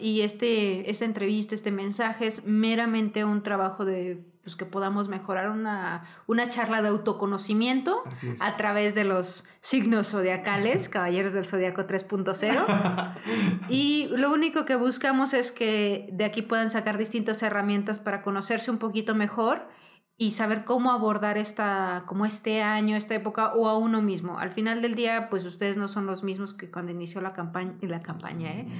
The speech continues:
Speaker 1: La
Speaker 2: La
Speaker 1: pandemia,
Speaker 2: pandemia.
Speaker 1: que, que ahorita es que ya casi entramos en campañas políticas, amigo.
Speaker 2: Así, muy
Speaker 1: Entonces
Speaker 2: cierto.
Speaker 1: traigo eso
Speaker 2: <laughs>
Speaker 1: así
Speaker 2: Vamos.
Speaker 1: como súper presente porque, ay, no, o sea, cada mensaje, cada cosa y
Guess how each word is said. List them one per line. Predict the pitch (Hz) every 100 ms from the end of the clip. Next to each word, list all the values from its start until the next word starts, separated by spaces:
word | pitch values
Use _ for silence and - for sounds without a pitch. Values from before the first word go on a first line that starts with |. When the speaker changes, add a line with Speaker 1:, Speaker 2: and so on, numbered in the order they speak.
| -
Speaker 1:
La | 196
Speaker 2:
La | -
Speaker 1:
pandemia, | 202 190 214 247 254 254
Speaker 2:
pandemia. | 123 120 123 330 320 240
Speaker 1:
que, | 208 196 190 185 180
que | 196
ahorita | 185 202 220
es | 196
que | -
ya | 180
casi | 175 180
entramos | 175 180 175
en | 180
campañas | 170 165 170
políticas, | - 160 - -
amigo. | 180 -
Speaker 2:
Así, | 165
muy |
Speaker 1:
Entonces | 170 202 202
Speaker 2:
cierto. | 220
Speaker 1:
traigo | - 220 240 247
eso | 269 294
Speaker 2:
<laughs> |
Speaker 1:
así | 240 233 269
Speaker 2:
Vamos. | -
Speaker 1:
como | 277 247 226
súper | 285 269 269 -
presente | - 220 214 226 226 254
porque, | 254 202 196
ay, | 190 254
no, | 240 202 190 -
o | 180
sea, | 190
cada | 196 220 254
mensaje, | 233 208 220 202 208 214
cada | 208 208 214
cosa | 214 196 208 202
y | 190 -